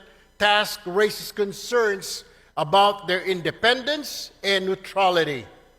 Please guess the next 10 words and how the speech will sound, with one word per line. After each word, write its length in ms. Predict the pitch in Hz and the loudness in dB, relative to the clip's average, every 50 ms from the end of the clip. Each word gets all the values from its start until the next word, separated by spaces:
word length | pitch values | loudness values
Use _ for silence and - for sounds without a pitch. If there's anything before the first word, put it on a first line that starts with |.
| _ _ _ _ _ _ _ _ _ _ _ _ _ _ _ _ - | _ _ _ _ _ _ _ _ _ _ _ _ _ _ _ _ -2
Journalists 680 | - 180 214 233 240 240 240 240 247 262 247 - - - | 4 6 8 8 8 8 8 8 8 8 8 4 -4 -4
are 240 | - 202 180 180 175 | -2 0 2 2 2
meant 380 | 170 180 202 220 226 220 - | 2 4 4 4 4 2 -2
to 140 | - 185 180 | -4 -2 2
act 320 | 185 185 190 208 233 233 - - - - - - - | 4 6 6 6 4 0 -4 -12 -20 -20 -20 -8 -2
as 220 | 151 170 165 - | -2 0 0 0
impartial 720 | 185 185 131 123 - - 240 254 254 220 - - 226 214 196 | -2 -4 -4 -4 0 2 2 4 2 2 0 0 0 0 2
watchdogs 960 | 175 190 190 196 190 - - - 165 196 190 190 185 190 185 - - - - - - - _ _ | 2 2 2 0 0 -4 -8 -2 2 4 4 4 4 2 0 -6 -12 -14 -16 -18 -20 -20 _ _
of 400 | - 165 180 185 - - - - | 4 6 6 6 4 0 -4 2
government 720 | - 208 220 220 185 214 214 208 208 202 202 208 208 214 | 4 6 6 6 4 4 2 2 4 4 4 4 4 4